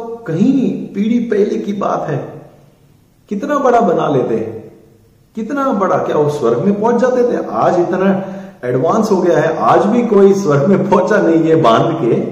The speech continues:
तो मैं सोच रहा था, क्यों प्रभु ने उनको रोका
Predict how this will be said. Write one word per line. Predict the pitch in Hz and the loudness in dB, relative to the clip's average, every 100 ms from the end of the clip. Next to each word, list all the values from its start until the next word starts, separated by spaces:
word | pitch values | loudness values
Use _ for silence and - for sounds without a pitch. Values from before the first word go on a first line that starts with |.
| - - - - _ _ - | -10 -16 -20 -20 _ _ -4
तो | 196 | 0
मैं | 233 254 | 2 2
सोच | 196 190 - | 2 0 2
रहा | 196 | 0
था, | 196 196 - - - | 2 -2 -2 -8 -2
क्यों | 269 | 0
प्रभु | 311 - 208 185 185 | 0 0 0 2 0
ने | 175 | -2
उनको | 160 - 151 | -2 -2 -4
रोका | 107 107 110 104 - - | -2 -2 -2 -4 -6 -12